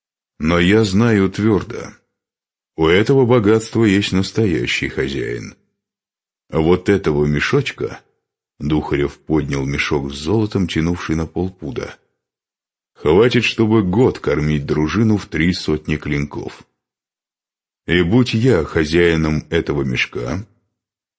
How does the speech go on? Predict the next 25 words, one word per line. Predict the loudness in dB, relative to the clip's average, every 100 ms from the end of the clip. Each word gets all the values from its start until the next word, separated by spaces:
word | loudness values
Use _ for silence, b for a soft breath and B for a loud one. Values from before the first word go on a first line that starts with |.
| -2
я | 2 4
бы | 4 4
не | 2
хотел, | 2 0 2 2 2
чтобы | 0 0 2 2
ему | 2 0
было | 2 2 2
без | 0 -2
меня | -4 -4 -6 -6
одиноко. | -6 -4 -4 -6 -12 -20 -20 _ _ _ _ _ _ _ _ _
И | -2 0
присматривал | 2 2 2 2 2 2 2 2 2
бы | 2
за | 2
ним | 4 4 4
не | 4
хуже, | 2 -2 2 0
чем | 2 2 4
евнух | 4 2 2 0 -4 -4
булгарского | -2 0 0 -4 -2 -2 -2
царя | -2 -2 0 -2 -2 -8 _ _ _ _
за | -4 2 4
его | 6 4
новой | 4 4 2 2
наложницей. | 0 -2 -6 -8 -10 -10 -10